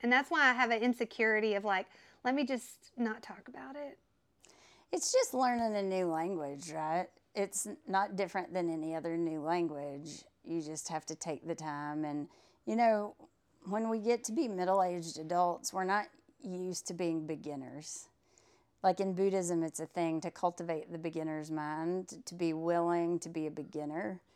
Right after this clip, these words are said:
Speaker 2: Like, when I learned to fly, so much of that exercise for me was starting totally from scratch, starting from complete novice beginner. I knew nothing. I'd been an expert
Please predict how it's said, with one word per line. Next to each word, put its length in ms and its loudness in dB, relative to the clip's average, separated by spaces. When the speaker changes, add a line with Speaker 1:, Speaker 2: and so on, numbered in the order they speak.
Speaker 2:
Like, 240 2
when 100 2
I 120 4
learned 340 2
to 80 0
fly, 680 0
so 220 2
much 240 4
of 140 0
that 180 0
exercise 640 -2
for 180 -4
me 280 -2
was 200 -4
starting 800 -2
totally 400 0
from 200 -8
scratch, 600 -8
starting 420 -2
from 420 -4
complete 720 -2
novice 600 -4
beginner. 800 -6
I 60 -4
knew 160 0
nothing. 680 -4
I'd 180 -2
been 360 0
an 120 0
expert 360 2